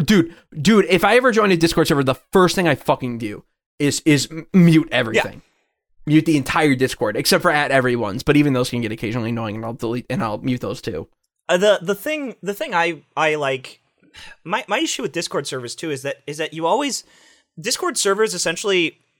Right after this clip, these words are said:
Speaker 2: encourage the people with either the biggest egos or the least self-awareness to keep talking, because they don't realize when no one wants to hear from them,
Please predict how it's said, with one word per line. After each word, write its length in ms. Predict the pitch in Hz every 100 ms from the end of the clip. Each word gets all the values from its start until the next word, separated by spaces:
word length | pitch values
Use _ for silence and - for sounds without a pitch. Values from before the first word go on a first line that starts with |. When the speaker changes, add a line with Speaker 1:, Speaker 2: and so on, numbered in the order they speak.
| _
Speaker 2:
encourage 640 | 165 151 - 151 160 170 143
the 100 | 139
people 300 | 151 143 160
with 220 | 143 - -
either 440 | 139 147 147 143 -
the 200 | 127 127
biggest 420 | 123 165 233 -
egos 420 | 147 156 147 143 -
or 160 | 139
the 140 | 131 127
least 540 | 117 120 147 196 - -
self-awareness 920 | 160 147 160 127 117 117 101 92 -
to 140 | - 113
keep 340 | - 147 147
talking, 600 | - 120 113 90 - _ _ -
because 280 | 151 165 143
they 340 | 165 190 196 - 143 127
don't 280 | 165 208
realize 540 | 151 170 180 160 147 143
when 340 | 131 147 139
no 120 | 139
one 200 | 139 175
wants 220 | 170 160 -
to 100 | 147
hear 140 | 151
from 160 | 147 123
them, 280 | 110 107